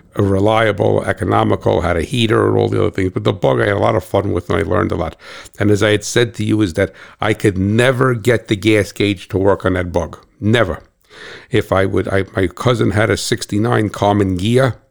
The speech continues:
which is the two-door sporty Volkswagen, so all the parts were interchangeable. The body was just different.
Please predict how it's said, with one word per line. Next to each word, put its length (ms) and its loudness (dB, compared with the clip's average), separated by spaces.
which 180 -4
is 120 -4
the 100 -4
two-door 500 2
sporty 460 0
Volkswagen, 640 0
so 120 0
all 220 0
the 100 0
parts 420 -2
were 120 0
interchangeable. 720 0
The 120 0
body 360 0
was 180 -2
just 240 -8
different. 360 -2